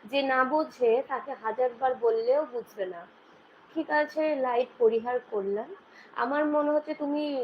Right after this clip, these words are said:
সাহিত্য বিষয়ে একটু বেশি পারদর্শী। আর আমরা ডিপ্রেশনে থাকতাম, মানে ডিপ্রেশনে থাকলে আমরা লাইভ করতাম না, আশা করি। উম,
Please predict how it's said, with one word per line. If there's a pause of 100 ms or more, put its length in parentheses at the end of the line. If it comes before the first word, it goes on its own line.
(280)
সাহিত্য
বিষয়ে
একটু
বেশি
পারদর্শী। (960)
আর (420)
আমরা (540)
ডিপ্রেশনে
থাকতাম, (140)
মানে
ডিপ্রেশনে
থাকলে
আমরা
লাইভ (300)
করতাম
না,
আশা
করি। (360)
উম,